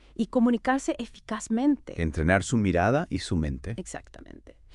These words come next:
Speaker 1: Y también se trata de fomentar una cultura de seguridad. Cuando todos se sientan responsables, la defensa es mucho más sólida.
Speaker 2: Tiene sentido. Y el contexto social en Chile influye.
Speaker 1: Por supuesto.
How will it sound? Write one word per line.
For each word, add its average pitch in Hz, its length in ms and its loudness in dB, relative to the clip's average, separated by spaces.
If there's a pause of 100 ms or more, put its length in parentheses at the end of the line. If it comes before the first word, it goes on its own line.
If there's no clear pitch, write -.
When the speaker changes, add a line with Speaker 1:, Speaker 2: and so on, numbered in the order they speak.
(140)
Speaker 1:
Y 269 120 -2
también 311 280 10
se 320 140 0
trata 269 260 0
de 247 100 2
fomentar 202 520 -2
una 220 160 0
cultura 190 400 -2
de 175 80 0
seguridad. - 500 -8 (240)
Cuando 180 300 2
todos 247 380 2
se 190 100 -8
sientan 175 340 -4
responsables, 151 760 -6 (320)
la 165 140 4
defensa 226 400 0
es 185 80 -2
mucho 185 260 -4
más 160 140 -8
sólida. 156 500 -8 (200)
Speaker 2:
Tiene 80 220 0
sentido. 123 500 -4 (300)
Y 107 80 6
el 90 80 4
contexto 104 480 2
social 92 460 2
en 80 160 -2
Chile 104 440 0
influye. 117 640 2
Speaker 1:
Por 180 180 2
supuesto. - 420 -10